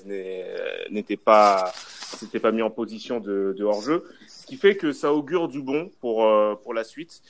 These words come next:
Euh, d'autant plus que il... la Juve fait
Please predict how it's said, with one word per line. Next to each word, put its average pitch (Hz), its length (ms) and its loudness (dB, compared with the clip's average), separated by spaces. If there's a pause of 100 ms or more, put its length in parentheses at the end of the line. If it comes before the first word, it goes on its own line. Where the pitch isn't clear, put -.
(320)
Euh, 101 500 2
d'autant 117 300 -6
plus - 280 -14
que 107 1040 0
il... 226 160 -10 (1300)
la 135 180 4
Juve 143 480 -4 (260)
fait 147 680 4